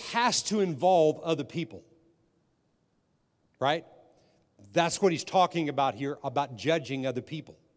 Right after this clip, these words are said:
And what he's talking about is judging other people with their issues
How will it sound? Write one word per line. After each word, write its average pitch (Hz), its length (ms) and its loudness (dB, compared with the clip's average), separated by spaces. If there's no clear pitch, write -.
And 170 240 -2
what 175 180 -4
he's 165 160 -6
talking 220 560 0
about 143 400 0
is 139 180 -6
judging 185 520 -6
other 151 160 -4
people 170 600 0
with 139 280 -2
their 175 220 2
issues 165 720 -6